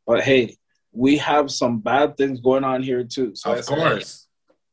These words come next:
Speaker 1: why don't I just merge the two and show people, like, you know what? The life you can live in Toronto, you can definitely live that same life in Ghana."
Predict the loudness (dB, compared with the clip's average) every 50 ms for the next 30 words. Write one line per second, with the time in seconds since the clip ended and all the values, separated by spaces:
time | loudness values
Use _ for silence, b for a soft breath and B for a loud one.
0 | _ _ _ _ _ 0 2 2 4 2 2 2 2 0 0 -2 -2 -2 -2 -2
1 | -4 -6 -10 -14 -14 -14 -16 -18 _ _ _ _ _ -4 0 4 4 4 4 2
2 | 0 -6 -8 -8 -8 -2 2 4 4 6 4 4 2 -2 0 0 0 0 0 0
3 | 0 -2 0 0 -4 -4 -4 -4 -6 -6 -6 -8 -6 -6 -4 -2 -2 -2 0 2
4 | 2 2 2 0 -2 _ _ _ _ _ _ _ -2 0 2 2 2 2 2 0
5 | -2 0 -2 -2 -2 -2 -2 -2 -2 -4 -4 -4 -2 -2 0 0 0 -2 -4 -6
6 | -8 -10 _ _ _ _ _ _ _ _ _ _ _ -2 0 0 0 0 0 -2
7 | 0 0 0 0 0 0 -2 -2 -2 0 4 4 4 4 4 2 -2 -2 -2 -2
8 | -2 -2 -4 -4 -2 -2 -2 0 0 0 0 0 -2 -4 -10 -8 -4 -2 -2 -2
9 | -2 -6